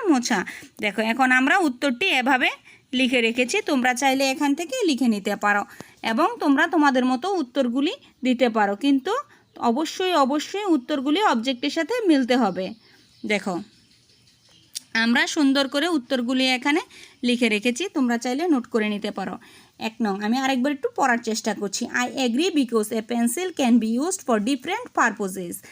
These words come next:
আমি রাজি, কারণ পেন্সিলটি বিভিন্ন উদ্দেশ্যে ব্যবহার করা হয়। "I agree because it is relatively cheap and we find it easily।"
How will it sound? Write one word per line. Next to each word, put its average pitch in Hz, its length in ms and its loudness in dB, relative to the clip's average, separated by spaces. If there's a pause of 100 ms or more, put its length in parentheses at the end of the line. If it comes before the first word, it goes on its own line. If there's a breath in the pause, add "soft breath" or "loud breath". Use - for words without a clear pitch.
(200 loud breath)
আমি 233 200 4
রাজি, 214 320 0
কারণ 254 280 0
পেন্সিলটি 254 480 0
বিভিন্ন 285 380 4
উদ্দেশ্যে 262 380 0
ব্যবহার 254 400 2
করা 196 220 -4
হয়। 190 240 -4 (100)
"I 233 140 -2
agree 247 520 0
because 233 400 0 (180)
it 214 180 -2
is 226 180 -4
relatively 294 600 0 (100)
cheap 233 240 -2
and 302 200 0 (160)
we 220 80 2 (140)
find 311 260 4
it 415 200 0
easily।" 190 560 -4